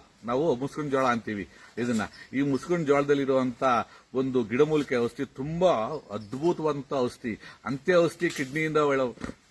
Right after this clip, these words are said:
<clears throat> ನಿಮ್ಗೆ ವಾಸಿ ಆಗುತ್ತಾ ಕಿಡ್ನಿ ಅಂತ ತಿಳ್ಕೊಬಹುದು. ಖಂಡಿತ ವಾಸಿ ಆಗುತ್ತೆ. ನೀವು ಎಷ್ಟೆಷ್ಟೋ ಲಕ್ಷ ಖರ್ಚು ಮಾಡಿ ಡಯಾಲಿಸಿಸ್ ಮಾಡ್ಸಿರೋ ಕಿಡ್ನಿಗೆ ಲಕ್ಷ ಗಟ್ಟಲೆ ಖರ್ಚು ಮಾಡ್ತೀರಾ. ಇದು ಒಂದು ರೂಪಾಯಿ ಖರ್ಚಿಲ್ಲದೆ ಎಲ್ಲಾ ಕಡೆ ರೈತರ ಕಡೆ ಬೆಳೆದಿರ್ತಾರೆ, ನೀವು ತರಿಸ್ಕೋಬಹುದು ಯಾರ ಹತ್ರ ಆದ್ರೂ ಕೊಟ್ಟು.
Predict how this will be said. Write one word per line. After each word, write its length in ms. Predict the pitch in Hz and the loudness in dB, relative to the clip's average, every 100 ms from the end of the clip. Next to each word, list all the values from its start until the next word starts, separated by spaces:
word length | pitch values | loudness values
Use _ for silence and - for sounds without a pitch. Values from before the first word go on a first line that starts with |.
| - | -2
<clears throat> 320 | 190 160 - - - - _ - 135 | 0 0 -4 -12 -20 -20 _ -10 -4
ನಿಮ್ಗೆ 200 | 143 143 | 2 4
ವಾಸಿ 340 | 135 143 160 | 6 4 4
ಆಗುತ್ತಾ 360 | 139 139 131 143 | 4 2 -2 -4
ಕಿಡ್ನಿ 320 | 135 120 139 | -4 -4 -4
ಅಂತ 180 | 135 131 | -4 -6
ತಿಳ್ಕೊಬಹುದು. 560 | - 120 131 123 117 | -6 -6 -4 -2 -4
ಖಂಡಿತ 520 | 110 139 156 170 170 | -4 -2 0 2 4
ವಾಸಿ 340 | 165 135 135 147 | 4 4 2 2
ಆಗುತ್ತೆ. 460 | 127 127 - 117 - - - | 2 0 0 0 -2 -10 -4
ನೀವು 120 | 135 | 0
ಎಷ್ಟೆಷ್ಟೋ 380 | 139 - 147 170 | 0 0 2 4
ಲಕ್ಷ 260 | 143 123 - | 4 2 0
ಖರ್ಚು 420 | 156 147 139 139 | 0 0 -4 -4
ಮಾಡಿ 240 | 143 139 | 0 2
ಡಯಾಲಿಸಿಸ್ 500 | 131 131 139 143 139 | 2 2 2 0 -4
ಮಾಡ್ಸಿರೋ 320 | 139 123 139 | -6 -2 -2
ಕಿಡ್ನಿಗೆ 400 | 131 131 123 135 | -2 -4 -2 -2
ಲಕ್ಷ 200 | 123 117 - | -2 -2 -4
ಗಟ್ಟಲೆ 180 | 127 131 | -4 -4
ಖರ್ಚು 220 | 117 104 | -6 -8
ಮಾಡ್ತೀರಾ. 340 | 117 120 107 - - - 131 | -6 -2 -2 -4 -10 -4 0
ಇದು 280 | 160 180 - - - | 2 2 0 -8 -2
ಒಂದು 220 | 151 185 | 2 4
ರೂಪಾಯಿ 220 | 185 175 | 4 4
ಖರ್ಚಿಲ್ಲದೆ 440 | - 151 135 156 143 | 2 0 0 2 4
ಎಲ್ಲಾ 300 | 120 135 156 | 4 2 2
ಕಡೆ 180 | 147 139 | 2 2
ರೈತರ 300 | 135 131 139 | 2 0 -2
ಕಡೆ 180 | 135 | 0
ಬೆಳೆದಿರ್ತಾರೆ, 560 | 131 123 127 120 123 101 - - 123 | 2 2 2 0 -2 -2 -6 -6 0
ನೀವು 120 | 143 | 2
ತರಿಸ್ಕೋಬಹುದು 800 | 143 131 - 165 151 143 110 87 | 2 0 2 4 6 4 2 0
ಯಾರ 140 | 120 | 0
ಹತ್ರ 160 | 123 127 | 0 0
ಆದ್ರೂ 200 | 127 120 | 0 -2
ಕೊಟ್ಟು. 320 | 113 - | -8 -10